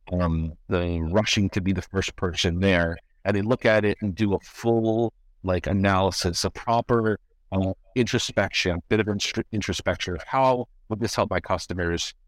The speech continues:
How will this help me? Can I use it? Should I use it? And how? Um, and that they, then they start to do wonderful things with it.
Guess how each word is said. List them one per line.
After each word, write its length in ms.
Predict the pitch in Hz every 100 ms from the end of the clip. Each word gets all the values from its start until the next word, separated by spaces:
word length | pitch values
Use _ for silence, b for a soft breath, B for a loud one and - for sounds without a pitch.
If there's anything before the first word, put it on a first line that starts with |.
| _
How 120 | 104
will 100 | 110
this 140 | 107 -
help 260 | 101 87
me? 340 | 98 90 90 87 -
Can 220 | - 123
I 60 |
use 320 | 120 110 110 110
it? 100 | 95
Should 260 | - 110
I 60 | 101
use 260 | 95 95
it? 120 | 95 -
And 100 | 87 _
how? 380 | - 104 85 85 - _ _ _ -
Um, 380 | 92 90 85 87 -
and 100 | 113
that 120 | 104
they, 100 | 113
then 220 | 95 113
they 80 | 110
start 260 | - 110 -
to 80 |
do 160 | 98 98
wonderful 380 | 90 87 - 82
things 280 | 92 80 -
with 160 | -
it. 120 | -